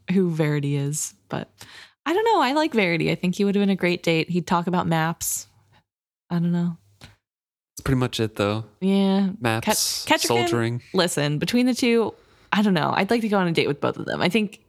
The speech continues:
Speaker 1: Ketrican would be, she has much more varied top hobbies.
Speaker 2: True.
Speaker 1: So talking to her would be cool for that reason. I think Verity probably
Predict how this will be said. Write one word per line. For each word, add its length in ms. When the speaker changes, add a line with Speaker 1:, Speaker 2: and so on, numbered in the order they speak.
Speaker 1:
Ketrican 380
would 120
be, 460
she 220
has 220
much 340
more 500
varied 640
top 400
hobbies. 840
Speaker 2:
True. 340
Speaker 1:
So 540
talking 300
to 80
her 120
would 160
be 100
cool 240
for 140
that 200
reason. 500
I 80
think 420
Verity 840
probably 760